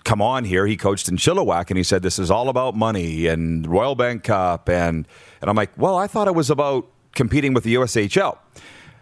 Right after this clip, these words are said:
I can tell you my phone's been going crazy for the last ten days on this, Brian. And it's like, it is about money. They think they can draw better with better opponents, and that inclu-, includes the Alberta teams.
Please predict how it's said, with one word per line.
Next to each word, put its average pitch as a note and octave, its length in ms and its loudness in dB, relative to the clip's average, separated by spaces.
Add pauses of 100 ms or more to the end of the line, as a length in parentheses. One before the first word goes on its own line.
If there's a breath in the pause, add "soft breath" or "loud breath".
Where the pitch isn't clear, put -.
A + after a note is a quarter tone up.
(380 loud breath)
I F2+ 100 -2
can F#2 120 0
tell F3+ 140 2
you E3+ 80 -2
my B2+ 100 2
phone's C3+ 240 0
been G#2+ 120 0
going G2+ 160 0
crazy G#2 440 -4 (200)
for - 140 -2
the G2+ 120 0
last A2+ 280 -2
ten A2+ 200 0
days A2 260 0
on F#2 120 0
this, F2 160 -6
Brian. E2 380 -2
And F#2+ 220 0
it's F#2+ 160 -2
like, G#2+ 260 0
it B2+ 200 0
is D3+ 200 0
about F2 280 0
money. D#2 340 -4 (100)
They A2 120 2
think C3+ 200 -2
they C3+ 100 2
can B2 180 0
draw B2+ 340 0
better B2 360 0
with G2 220 0
better C3 240 0
opponents, A#2+ 520 0
and F#2+ 80 2
that A#2+ 100 2
inclu-, C3 340 0
includes A#2+ 460 0
the B2+ 100 2
Alberta B2 360 0
teams. F#2+ 400 -2